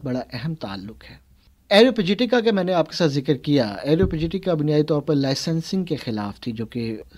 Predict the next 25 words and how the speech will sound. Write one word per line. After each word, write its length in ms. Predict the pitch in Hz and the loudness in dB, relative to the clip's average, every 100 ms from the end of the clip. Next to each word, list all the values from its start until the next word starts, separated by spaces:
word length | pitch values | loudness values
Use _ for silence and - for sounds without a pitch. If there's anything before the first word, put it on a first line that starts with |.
| - | -8
सोलह 200 | 160 151 | -2 0
सौ 120 | 147 143 | 0 -4
चालीस 440 | 156 139 143 - | -2 0 -2 -4
में 80 | 117 | -8
जिस 120 | - | -8
पे 100 | 120 | -10
बात 380 | 98 76 - - | -12 -14 -16 -20
हुई। 80 | - - _ - | -20 -20 _ -2
इसी 200 | 196 214 | -2 2
तरह 200 | 220 202 | 0 0
से 140 | 185 | 0
मिल्टन 380 | 156 170 196 185 | 0 -2 -4 -2
भी 80 | 156 | -2
लिबर्टी 380 | 135 127 120 143 | -2 -4 -6 -8
के 80 | |
बारे 220 | 120 110 107 | -8 -8 -10
में 140 | 101 | -10
बात 220 | 85 - | -12 -16
करता 300 | - - - | -20 -20 -20
है। 280 | - - _ _ _ _ - | -20 -20 _ _ _ _ -6
एरियोपेजिटिका 800 | - 175 180 147 156 170 160 156 | 0 0 2 0 0 -2 0 0
हो, 400 | 147 139 143 139 | 2 0 0 0
मिल्टन 420 | 131 127 127 143 | -2 -4 -2 -2
हो, 200 | 135 131 | -2 -2
या 140 | 139 | -2